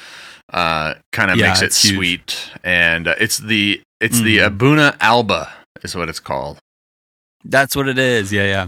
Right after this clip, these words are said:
Speaker 2: Jessica Alba's
Speaker 1: That's
Speaker 2: whiskey.
Speaker 1: right. And so it, uh, let's
Speaker 2: Yeah.
Speaker 1: see here.
Speaker 2: <laughs>
Speaker 1: The original Abuna is dark and rich due to sherry cask maturation. Alba is light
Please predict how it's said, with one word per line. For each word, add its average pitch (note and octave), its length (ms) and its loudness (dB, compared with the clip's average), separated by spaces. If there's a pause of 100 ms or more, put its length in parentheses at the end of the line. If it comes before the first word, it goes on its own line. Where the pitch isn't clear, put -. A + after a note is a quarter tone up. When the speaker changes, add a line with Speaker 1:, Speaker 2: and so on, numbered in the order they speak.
(120)
Speaker 2:
Jessica A#2 380 0
Alba's G2+ 460 0
Speaker 1:
That's A#2 140 4
Speaker 2:
whiskey. G#2 200 2
Speaker 1:
right. E2+ 280 4
And A2 180 2
so A2+ 300 4
it, A2+ 200 6
uh, G2+ 760 4
let's G#2 240 2
Speaker 2:
Yeah. C3+ 200 2
Speaker 1:
see G2 60 0
here. F2 480 2
Speaker 2:
<laughs> - 60 -20 (960)
Speaker 1:
The A#2+ 140 -2
original B2 640 4
Abuna A#2+ 360 2
is G#2+ 180 0
dark A2 260 2
and G#2 160 -4
rich A#2+ 240 0
due A2 160 -2
to G2 80 0
sherry G#2+ 280 2
cask G2+ 360 -2
maturation. G2 680 0
Alba G#2 280 2
is F#2 240 -4
light G2+ 380 0